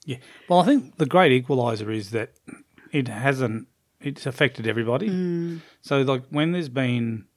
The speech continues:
Speaker 1: certain things that have happened in the past, the, there was a, you know, section of the community might have been affected by a, a particular event.
Speaker 2: Mm.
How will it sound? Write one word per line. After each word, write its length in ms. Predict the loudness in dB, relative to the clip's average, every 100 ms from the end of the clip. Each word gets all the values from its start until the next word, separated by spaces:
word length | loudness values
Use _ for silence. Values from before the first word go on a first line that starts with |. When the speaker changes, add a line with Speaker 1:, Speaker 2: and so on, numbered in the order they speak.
| _ -18
Speaker 1:
certain 440 | -4 -4 -4 -10
things 320 | -8 -8 -6
that 100 | -8
have 100 | -10
happened 600 | -4 -4 -4 -8 -8 -12 -16 _ _ _
in 140 | -4 -4
the 80 | -2
past, 480 | 0 0 -2 -8 -16 _ _ -16
the, 340 | -14 -14 -12
there 160 | -4 -4
was 140 | -2
a, 80 | -6 -8
you 120 | -8 -8
know, 140 | -10 -16 _ _ _
section 360 | -4 -4 -4
of 80 | -6
the 60 | -6
community 400 | -4 -4 -4 -6
might 180 | -8 -8
have 80 | -10
been 120 | -14
affected 420 | -12 -14 -12 -12
by 260 | -8 -8 -8
a, 40 | -14 _
a 80 | -10
particular 580 | -10 -6 -6 -4 -8 -8
event. 380 | -10 -10 -12 -20 _
Speaker 2:
Mm. 600 | -2 0 0 -2 -6 -10